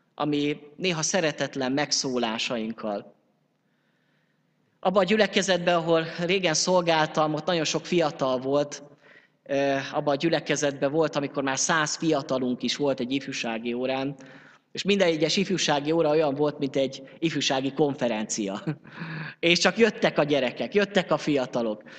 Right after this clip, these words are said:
És volt, mikor egyszerre húsz fiatalt is bemerítettünk. De amikor jöttek ezek a fiatalok a gyülekezetbe,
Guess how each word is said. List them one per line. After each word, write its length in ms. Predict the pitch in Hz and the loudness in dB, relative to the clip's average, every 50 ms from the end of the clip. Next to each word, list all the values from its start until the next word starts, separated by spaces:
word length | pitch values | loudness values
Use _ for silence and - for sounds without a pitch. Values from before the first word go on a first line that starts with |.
| - - - | -20 -20 -14
És 80 | - - | -6 0
volt, 220 | 185 202 196 190 | 2 4 4 4
mikor 220 | 196 185 180 190 185 | 2 0 0 0 0
egyszerre 280 | 185 - - 175 170 | 0 0 0 0 0
húsz 300 | 160 175 220 208 185 - | 0 0 0 0 0 0
fiatalt 500 | - 208 196 175 156 151 - 151 147 - | 0 2 2 2 2 2 2 0 2 2
is 100 | 156 151 | 0 0
bemerítettünk. 1080 | 143 151 160 156 147 139 131 127 120 - 135 117 - - - 123 107 101 110 - - _ _ _ _ _ _ _ _ _ _ _ _ | 2 2 2 4 2 0 0 0 -2 -4 -4 -6 -6 -8 -8 -6 -6 -6 -8 -10 -16 _ _ _ _ _ _ _ _ _ _ _ _
De 120 | - 175 | 0 2
amikor 280 | 208 220 208 208 202 202 | 2 2 0 0 2 2
jöttek 340 | 240 247 247 226 190 - | 2 2 2 0 0 0
ezek 260 | - 170 160 170 165 - | 0 0 0 0 -2 -4
a 60 | 151 | -4
fiatalok 520 | - - 208 196 165 - 156 156 147 - | -2 0 0 0 0 0 -2 -2 0 -2
a 60 | 143 | -2
gyülekezetbe, 1000 | 131 - 190 185 180 165 - - 160 147 156 151 147 147 139 147 143 139 143 143 | -2 0 0 0 0 0 0 0 0 2 2 0 -2 0 0 0 0 0 0 -4